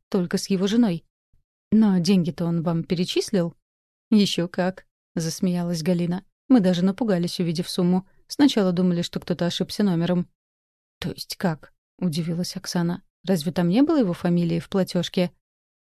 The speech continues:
«В том-то и дело. Он перечислил деньги не сам, а взаимозачётом за что-то там.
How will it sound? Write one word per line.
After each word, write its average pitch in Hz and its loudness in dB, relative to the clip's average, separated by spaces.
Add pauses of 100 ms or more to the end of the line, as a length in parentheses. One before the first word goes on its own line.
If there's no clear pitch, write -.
«В - -20
том-то 330 0
и 277 8
дело. 214 2 (220)
Он 233 4
перечислил 208 0
деньги 180 2
не 180 2
сам, 226 -2
а 196 0
взаимозачётом 180 0
за 175 0
что-то 180 -2
там. 175 0